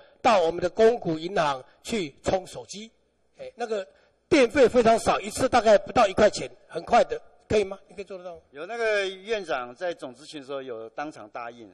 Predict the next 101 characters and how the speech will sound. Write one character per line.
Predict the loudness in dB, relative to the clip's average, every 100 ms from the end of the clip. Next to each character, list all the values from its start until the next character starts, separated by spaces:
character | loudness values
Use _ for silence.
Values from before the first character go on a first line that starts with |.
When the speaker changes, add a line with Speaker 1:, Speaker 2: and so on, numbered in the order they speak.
| _
Speaker 2:
说 | -20
可 | -16
以 | -18 -18
研 | -20 -20
究， | -20
但 | -14 -14
是 | -14
现 | -18 -14
在 | -12
不 | -12 -16
知 | -12
道 | -10 -6
有 |
Speaker 1:
现 | 0 2
在， |
现 | 6
在 | 4
已 |
经 | 4
确 | 0
定 | 2 0
了。 | -2
Speaker 2:
确 | -6 -10
定 | -10
了。 | -8
Speaker 1:
确 | 0 2
定 | 4
了， | 2
他 | 2 2
要 | 2
做， | 2 2
他 | 4
要 | 2
做， | 4 4 6 6 2 -2 _
目 | -6 2
标 | 4 4
做 | 4
到 | 2 2
一 |
万 | 2 2
哦。 | 0 -10 _ _ _
Speaker 2:
是， | -20 -16
是， |
Speaker 1:
对， | -8 -8 -8
Speaker 2:
是。 |
Speaker 1:
你 | -4
们 | -2
公 | 2 2
股 | 2
行 | 0
库 | -2 -4
可 | 0
以， |
Speaker 2:
好， | 0
我 |
们， | 0 -4 -6
我 | -10
们 | -4
来 | 2
Speaker 1:
公 | 2 2
股 | -6
行 | -4 -4
库 | -4 0
可 |
以。 | 2
Speaker 2:
好， |
我 | 2
们 | 0 0
了 | 0 0
解 | -2
一 |
下 | -2 -4
行 | -4 -4
政 | 0
的 | 0
决 | -2 -6
定， | -4
Speaker 1:
啊。 | -2
Speaker 2:
然 | 0
后 | 0
来 |
配 | 0
合。 | 0
Speaker 1:
啊， | 2 0 -6 _
你 | 2
们， | 4 4 2
你 | -2
们， | 4 6
我 | 6
觉 | 6 6
得 | 6
你 | 2
们 | -2
可 | -4
以 | -4
做， | -2 -4 -4
Speaker 2:
好， | -6
Speaker 1:
啊， | -4
Speaker 2:
好。 | -4
Speaker 1:
你 | -8
们 | -8